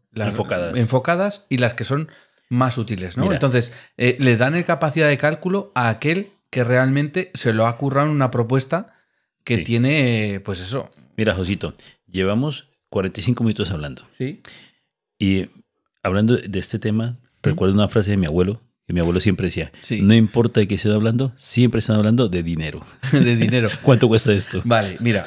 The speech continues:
Speaker 2: <laughs>
Speaker 1: nos centramos en el Mare Nostrum,
Speaker 2: Vale,
Speaker 1: que de
Speaker 2: sí,
Speaker 1: esto tengo
Speaker 2: sí.
Speaker 1: da-, tengo
Speaker 2: Aterri-,
Speaker 1: datos.
Speaker 2: aterriza, algo
Speaker 1: Aterriza-,
Speaker 2: aterrizado.
Speaker 1: lo aterrizamos a
Speaker 2: Sí,
Speaker 1: uno
Speaker 2: sí.
Speaker 1: en España.
Speaker 2: Sí. O sea,
Speaker 1: El
Speaker 2: que los que están por fuera serán más.
Speaker 1: Fíjate,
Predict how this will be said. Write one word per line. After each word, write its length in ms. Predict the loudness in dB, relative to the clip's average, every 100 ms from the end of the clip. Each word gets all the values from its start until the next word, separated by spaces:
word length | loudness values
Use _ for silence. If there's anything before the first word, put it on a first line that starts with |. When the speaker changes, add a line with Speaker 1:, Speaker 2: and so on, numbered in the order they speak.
| -2
Speaker 2:
<laughs> 400 | -2 -2 -8 -4
Speaker 1:
nos 200 | 0 2
centramos 360 | 2 2 2 4
en 80 | 2
el 100 | 2
Mare 220 | 2 4
Nostrum, 320 | 2 0 2
Speaker 2:
Vale, 160 | 4 4
Speaker 1:
que 120 | 4
de 60 | 4
Speaker 2:
sí, 40 |
Speaker 1:
esto 140 | 4 2
tengo 320 | 2 2 4
Speaker 2:
sí. 40 | 4
Speaker 1:
da-, 140 | 0
tengo 200 | 2 4
Speaker 2:
Aterri-, 240 | 6 4 6
Speaker 1:
datos. 120 | 6
Speaker 2:
aterriza, 340 | 6 2 4 4
algo 160 | 6
Speaker 1:
Aterriza-, 420 | 6 6 6 4 4
Speaker 2:
aterrizado. 280 | 0 -6 -2
Speaker 1:
lo 100 | 0
aterrizamos 500 | 2 2 2 0 2
a 20 |
Speaker 2:
Sí, 80 | 4
Speaker 1:
uno 200 | 4 4
Speaker 2:
sí. 40 |
Speaker 1:
en 80 | 2
España. 400 | 0 -2 -6 -6 -6
Speaker 2:
Sí. 180 | -6
O 320 | -8 _ _ 2
sea, 120 | 4
Speaker 1:
El 100 | 6
Speaker 2:
que 180 | 6 6
los 140 | 4
que 100 | 2
están 160 | 2 2
por 120 | 4
fuera 160 | 4
serán 200 | 6 4
más. 320 | 4 0 -4 -4
Speaker 1:
Fíjate, 440 | -2 0 -2 -12